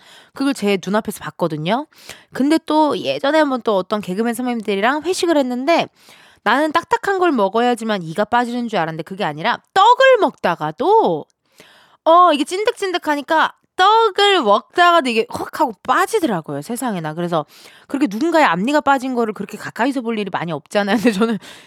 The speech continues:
생애 한 두 번 정도, 그리고 내 앞니까지 난 나갔잖아요. 그러니까 한 세 번 정도를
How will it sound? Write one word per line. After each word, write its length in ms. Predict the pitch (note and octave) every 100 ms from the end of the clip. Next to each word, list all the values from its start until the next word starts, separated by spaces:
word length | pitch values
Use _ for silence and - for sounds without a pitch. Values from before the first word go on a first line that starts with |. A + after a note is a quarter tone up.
| _
생애 360 | - F4 G#4+ G#4
한 180 | F4+ C4+
두 240 | A3+ C#4
번 240 | D#4+ E4
정도, 340 | A3+ F#3+ D#3+ D#3
그리고 220 | - C4+
내 300 | G#3 G3 E4
앞니까지 640 | D4+ A3 C4 D4+ - A#3+ A3
난 260 | E3 E3+
나갔잖아요. 1120 | D#3 D3 F#3 - D#3+ D#3 D3+ D#3 E3+ F#3+ D#3+ - - _
그러니까 80 | B3
한 60 | D#4
세 200 | F#4 G#4+
번 260 | G#4+ G4+
정도를 680 | D#4+ C4 B3+ A3 A3 D#4+ G4+